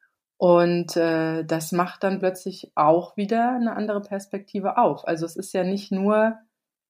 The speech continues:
ähm, das heulende Elend, sondern da werden ja auch Möglichkeiten geboren an diesem, an diesem Ende. Aber was ich jetzt ganz spannend fand bei dir, ähm, dass du erzählt hast, du hast das so als therapeutische Maßnahme für dich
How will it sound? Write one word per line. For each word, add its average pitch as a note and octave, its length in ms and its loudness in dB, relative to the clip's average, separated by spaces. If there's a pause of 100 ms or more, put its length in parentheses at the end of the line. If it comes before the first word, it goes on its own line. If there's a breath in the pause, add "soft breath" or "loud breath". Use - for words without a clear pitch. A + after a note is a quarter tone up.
(1080)
ähm, E3 640 -2
das F3 200 -4
heulende G3 360 6
Elend, A3+ 340 6
sondern G3+ 320 2
da F#3+ 140 2
werden G3 260 2
ja G3 140 2
auch F3+ 140 0
Möglichkeiten D#3+ 640 -2
geboren D3 560 0 (200)
an D#3+ 180 0
diesem, D3+ 440 -2 (440)
an E3 140 -2
diesem D#3+ 240 0
Ende. D#3+ 540 -2 (460 loud breath)
Aber G3 200 2
was G#3 160 2
ich A#3+ 100 -6
jetzt A#3+ 180 -2
ganz A#3 160 0
spannend A#3 260 2
fand A#3 200 0
bei G#3 140 0
dir, A3+ 540 -2
ähm, G3 260 0
dass G3 180 -4
du - 80 0
erzählt G#3+ 280 -2
hast, G#3 160 -6
du F#3 120 -4
hast - 500 -4 (520)
das F#3 280 0
so F#3+ 120 2
als E3+ 200 2
therapeutische G#3 600 0
Maßnahme F3 560 0
für E3+ 140 -4
dich F3 360 -4